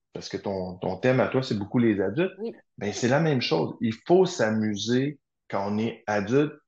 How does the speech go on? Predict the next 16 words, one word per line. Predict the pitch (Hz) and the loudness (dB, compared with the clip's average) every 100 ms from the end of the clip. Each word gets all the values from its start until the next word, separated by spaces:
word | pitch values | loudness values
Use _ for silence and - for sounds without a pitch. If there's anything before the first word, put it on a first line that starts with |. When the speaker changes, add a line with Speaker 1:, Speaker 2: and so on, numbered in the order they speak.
| _ | _
Speaker 1:
comme | - 135 147 | 0 2 2
quand | 123 117 107 | -2 0 0
on | |
était | 104 - 110 | -2 -4 -6
enfant. | 101 92 - 101 - | -6 -8 -10 -10 -10
Il | 120 98 | -12 -12
faut | - 147 147 | 4 4 6
replonger | 117 104 117 101 101 123 | 2 2 2 2 2 0
dans | 101 | 0
nos | 101 | -2
plaisirs | 92 104 101 120 120 | -4 -4 0 -2 0
de | 101 | -4
quand | 104 104 | -2 -4
on | |
était | 98 90 104 | -6 -4 -6
enfant. | 95 - | -4 -4